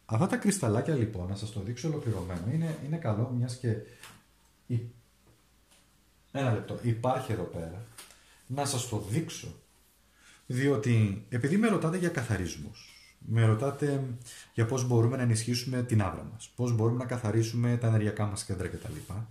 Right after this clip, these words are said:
Ένας ωραίος, πολύ καλός τρόπος, να σας το δείξω, είναι αυτό εδώ πέρα. Ε, το έχω, τα έχω αγοράσει από την Αμερική. Λοιπόν, λέγονται τάχιον, κρύσταλλοι τάχιον, είναι ειδικοί κρύσταλλοι,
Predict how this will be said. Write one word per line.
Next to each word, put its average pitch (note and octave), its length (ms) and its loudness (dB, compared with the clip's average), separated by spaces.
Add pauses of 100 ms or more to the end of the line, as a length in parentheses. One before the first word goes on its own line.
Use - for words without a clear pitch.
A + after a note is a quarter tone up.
(280)
Ένας F3+ 480 -2
ωραίος, G#2+ 840 0 (120)
πολύ G#2+ 220 0
καλός C3+ 340 -2
τρόπος, - 640 -6
να G2+ 60 -10
σας - 100 -8
το F2+ 60 -6
δείξω, - 400 -10
είναι D3+ 140 2
αυτό C#3 140 -2
εδώ G#2+ 100 0
πέρα. E2 280 -8 (840)
Ε, A2+ 300 6
το A2+ 100 4
έχω, D#3 200 2
τα E3 80 0
έχω D3+ 140 0
αγοράσει A#2 360 4
από B2+ 160 0
την A#2 100 2
Αμερική. F2+ 460 0 (1300)
Λοιπόν, A#2+ 280 4
λέγονται B2+ 280 4
τάχιον, A2 680 0 (120)
κρύσταλλοι G2 460 0
τάχιον, F2 380 -2
είναι B2 140 4
ειδικοί G#2 360 2
κρύσταλλοι, F2+ 640 -4